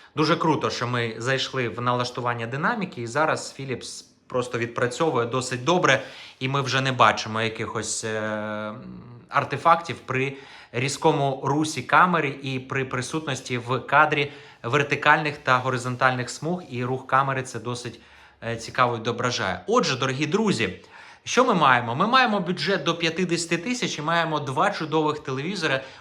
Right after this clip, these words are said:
У кожного з них є свої переваги і є свої недоліки. Е, перевагами Hisense я вважаю чудову ма-, о,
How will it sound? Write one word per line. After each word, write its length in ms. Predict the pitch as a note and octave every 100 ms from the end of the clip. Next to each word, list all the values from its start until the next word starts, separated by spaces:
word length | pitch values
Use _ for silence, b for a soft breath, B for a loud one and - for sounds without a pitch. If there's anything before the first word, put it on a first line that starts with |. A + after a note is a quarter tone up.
| B
У 140 | D#3
кожного 500 | D#3 F#3+ F3+ D3+ C#3
з 80 | C3
них 260 | E3+ G3 C3+
є 120 | D3
свої 340 | D3 C#3 D3
переваги 580 | D3 C3 B2+ D3+ D#3+ C3+ B2
і 80 | A#2
є 180 | A#2+
свої 480 | C3+ A#2+ A#2+ B2 B2+ B B -
недоліки. 760 | C3 D#3 C#3+ C3 A2 G#2+ G2 B B B B B B2+
Е, 240 | B2+ B2+
перевагами 800 | B2+ F3 G3+ A3 G#3 G3 F#3+ F#3 -
Hisense 540 | F#3 E3+ D3 B2+ C3
я 100 | C#3+
вважаю 600 | C#3+ D#3+ D#3 D#3+ C#3+ A#2+ A#2
чудову 640 | - E3 E3+ C#3 B2+ B2
ма-, 140 | C#3+ -
о, 360 | F3 A2 G2